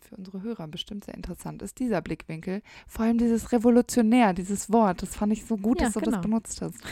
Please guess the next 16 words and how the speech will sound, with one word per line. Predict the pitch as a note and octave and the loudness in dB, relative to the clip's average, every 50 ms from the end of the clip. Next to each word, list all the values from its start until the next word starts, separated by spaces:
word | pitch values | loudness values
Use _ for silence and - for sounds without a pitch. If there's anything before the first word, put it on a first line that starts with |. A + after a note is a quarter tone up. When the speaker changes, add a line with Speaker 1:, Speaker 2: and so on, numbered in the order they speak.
| - - | -2 2
Speaker 1:
Props | A#3 A#3 A#3+ - - | 2 2 2 0 -4
an | A#3 A3 G#3+ | -4 -4 -2
dich, | F3+ F3 C#4+ C#4 | 0 0 2 2
wirklich, | G#3 D4+ C4+ - D#3+ D#3+ A#3+ - | 2 0 0 -2 -4 -6 -6 -6
Speaker 2:
<laughs> | |
Speaker 1:
muss | G#3 G#3 - | -6 -8 -6
ich | - | -6
mir | A3 G#3 | -4 -4
jetzt | G3+ G3 - - | -4 -4 -6 -8
mal | G3 F#3 | -6 -6
sagen. | F3 D#3+ D#3+ | -6 -8 -8
Ich | - | -6
finde | - G#3+ A3+ A3 | -4 -2 0 0
das | G#3+ C4+ | 0 -2
super. | C4+ D#4+ G4 | -2 -2 -2
Speaker 2:
Ja. | D#4+ A#3 G3 G3 F#3+ | -2 -4 -4 -6 -10